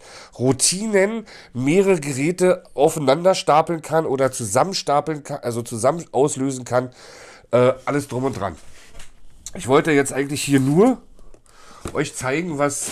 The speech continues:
äh, so Schönes gekommen ist und was wir jetzt, äh, demnächst machen werden. Äh, <laughs> einmal haben sie mir den neuen Switchbot für Gardinen geschickt.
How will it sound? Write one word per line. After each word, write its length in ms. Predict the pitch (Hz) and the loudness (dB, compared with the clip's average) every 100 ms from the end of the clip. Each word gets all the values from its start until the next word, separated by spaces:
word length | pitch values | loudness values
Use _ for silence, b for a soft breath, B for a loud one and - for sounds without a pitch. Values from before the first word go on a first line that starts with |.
| 120 | -2
äh, 260 | 127 127 120 | 0 0 -2
so 80 | 127 | -6
Schönes 320 | 117 147 151 | -4 -4 -2
gekommen 380 | 135 - 147 208 | -6 0 0 2
ist 140 | 233 190 | 0 2
und 100 | 139 | 2
was 200 | 127 139 | 2 2
wir 100 | 127 | 0
jetzt, 220 | 127 - | 0 0
äh, 100 | 107 - B B B - | -4 -6 B B B -6
demnächst 400 | 120 127 135 131 | -2 0 0 0
machen 280 | 127 180 | 0 0
werden. 380 | 160 175 180 240 - - - - B B B B B B B - - | 0 -2 -2 -6 -10 -20 -20 -20 B B B B B B B -18 -6
Äh, 380 | 131 139 143 139 | -4 -2 -2 -4
<laughs> 1900 | - - - 123 175 254 202 - 143 - 117 180 214 - - - - - - | -10 -20 -20 -14 -10 -10 -12 -10 -10 -8 -10 -10 -12 -14 -20 -20 -20 -14 0
einmal 440 | 135 165 175 165 | 0 4 4 4
haben 160 | 151 143 | 0 -6
sie 100 | 151 | -6
mir 180 | 147 143 | -4 -4
den 260 | 135 135 | -2 0
neuen 260 | 120 120 127 | 2 2 0
Switchbot 680 | - - 208 - - 220 - | -4 0 -2 -2 0 -2 -2
für 380 | - 170 165 165 | -10 -4 -2 0
Gardinen 460 | 143 117 127 170 | 0 -2 -4 -10
geschickt. 400 | 190 208 233 233 | -8 -8 -10 -12